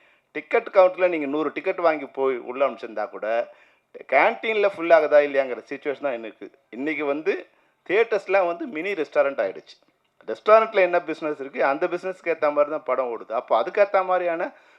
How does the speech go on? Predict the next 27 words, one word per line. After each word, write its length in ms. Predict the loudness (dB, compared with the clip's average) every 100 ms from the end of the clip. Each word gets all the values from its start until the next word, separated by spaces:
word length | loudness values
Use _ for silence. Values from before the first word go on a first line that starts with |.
| _
படங்களை 380 | -2 -2 -2 -6
வந்து 300 | -8 -10 -6
தயாரிக்க 480 | 0 4 4 2 -6
வேண்டிய 240 | -8 -10
சூழ்நிலை 480 | -10 -8 -6 -6 -8
இன்னைக்கு 280 | -10 -12 -14 -12
திரைப்படத்துறைக்கு 640 | -12 -10 -10 -12 -16 -18
இருக்கு. 300 | -20 -18 -18 -18 _ _ _ _ -12
நீங்க 200 | -6 -6
ஒரு 100 | -4
நல்ல 220 | -2 -2
போஸ்ட்ல 380 | -2 -6 -6 -12
இருக்கீங்க. 340 | -10 -4 0
அவங்க 240 | 0 0 -6
சொன்னார் 280 | 0 0
வந்து, 260 | 0 -6 -6 -8 _ _ _
நீங்க 320 | -14 -10 -8 -8
ரொம்ப 200 | -2 0 0 -2 -6 -14 -20 _ _ _ _
ப-, 200 | -20 -20 -20 _
பணிவான 400 | -10 -4 2 4 4 4
அவ-, 760 | 2 -2 -2 -4 -6 -8 -10 -8
பெண் 180 | -10
மட்டும் 280 | -10 -14 -14
இல்ல, 160 | -8 -8
தீயா 440 | -8 -10 -2 0
பரவக்கூடிய 540 | 2 2 0 -2 -6 -6
ஒரு 160 | -8